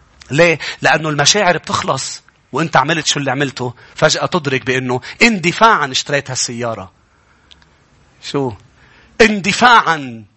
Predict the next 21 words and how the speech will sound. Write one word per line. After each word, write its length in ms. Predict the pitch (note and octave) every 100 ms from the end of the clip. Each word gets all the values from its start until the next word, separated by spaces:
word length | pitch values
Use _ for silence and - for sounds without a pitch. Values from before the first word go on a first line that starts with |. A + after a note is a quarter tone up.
| _
تكلمت 580 | - - D#3+ D3+ D#3 -
مع 80 | B2+
هذه 280 | C3+ C3+ A#2+
الفتاة. 480 | A2 A#2+ B2+ F#2+ - - _ _ _ _ _ _ _ _ _ _ _
اندفاعاً. 720 | F3+ G#3+ E3+ G3 B3 A#3 C#3+ A2+ - - - _ -
شو 200 | - D#3
بعمل؟ 400 | F#3 F3+ B2 G2+ _ _
بصلي، 520 | - D3+ E3 E3 A#2 F2+ _ _ -
بصلي. 520 | - C#3 C#3+ A2+ F2 _ _
ليه؟ 180 | B2 C3+
لأمشي 380 | B2+ A#2+ C3 B2
خطوة 340 | - C3+ B2+
خطوة 400 | - B2+ - A2 - - - B2
مع 180 | B2
الرب 300 | A#2 B2 A#2+ - -
وما 220 | C3 D3 D#3
أتحرك. 640 | - D3 C#3+ D3+ E3 - _ _ _ C3+
اندفاعاً 1000 | C#3+ C#3+ B2+ A#2 D3 E3 G2+ G#2 G2+ G2
اشتريت 500 | - - - C#3+ -
هذه 240 | C3 B2+ A#2+
الساندويتش. 720 | - C3 A#2 G2 - - -